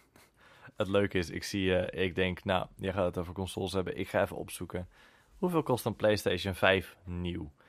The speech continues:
Er is één bedrijf, Max I C T B V, eh, ik heb daar wel eens iets besteld, die hem nu verkoopt. Ehm,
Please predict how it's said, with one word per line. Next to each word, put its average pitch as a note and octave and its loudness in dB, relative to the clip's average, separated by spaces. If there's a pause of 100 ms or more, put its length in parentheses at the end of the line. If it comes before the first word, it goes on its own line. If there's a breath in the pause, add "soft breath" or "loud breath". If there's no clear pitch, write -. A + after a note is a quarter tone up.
(320 soft breath)
Er A#2 4
is A#2+ 0
één F3+ 6
bedrijf, C3 6
Max B2 2
I A#2 -4
C - -4 (140)
T A2 6
B G2+ 2 (120)
V, G#2+ 4 (100)
eh, G#2 8
ik A2 0
heb A2 2
daar G2+ 4
wel F#2 6
eens F#2 2
iets F#2+ -6
besteld, A#2+ 2 (480)
die A2 -2
hem A2+ 0
nu B2 0
verkoopt. B2+ 2 (640 soft breath)
Ehm, G2+ 8